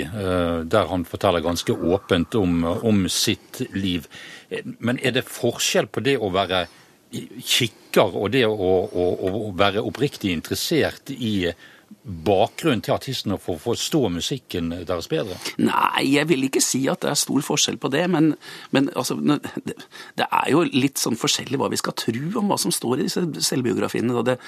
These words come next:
Speaker 2: det er jo mange som har oppdaget mye feil, for eksempel, i den glimrende boka til Keith Richards. Men han husker jo mye av forskjellige årsaker. Eller av naturlige årsaker så er det mange ting i, her i livet som han har gått gjennom som han egentlig husker,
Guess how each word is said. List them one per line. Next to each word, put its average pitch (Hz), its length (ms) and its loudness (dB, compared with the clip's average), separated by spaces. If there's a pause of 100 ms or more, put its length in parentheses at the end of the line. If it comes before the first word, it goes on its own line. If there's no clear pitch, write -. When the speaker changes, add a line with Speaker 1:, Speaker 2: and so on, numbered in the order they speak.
(260)
Speaker 2:
det 123 80 2
er 110 80 2
jo 143 80 4
mange 110 280 2
som - 140 0
har - 140 -4
oppdaget 107 400 -2
mye 123 320 2 (320)
feil, 127 440 2
for 120 160 2
eksempel, 131 360 2
i 131 120 4
den 131 160 4
glimrende 151 600 4
boka - 320 0
til - 160 -10
Keith 117 200 2
Richards. 107 420 0 (380)
Men 131 280 2
han 143 220 2
husker - 360 2
jo 165 60 2
mye 151 320 4 (240)
av 120 200 2
forskjellige 151 440 2
årsaker. 220 400 2 (400)
Eller 131 160 4
av 135 80 6
naturlige 151 560 4
årsaker 110 280 -2
så - 80 -2
er 131 80 2
det 156 60 4
mange 123 260 2
ting 165 200 0
i, 147 100 4
her 127 220 2
i 143 100 0
livet 135 380 2 (160)
som 160 160 0
han 123 100 4
har 139 80 2
gått - 140 -2
gjennom - 160 0
som 147 140 2
han - 100 2
egentlig - 340 -2
husker, - 320 0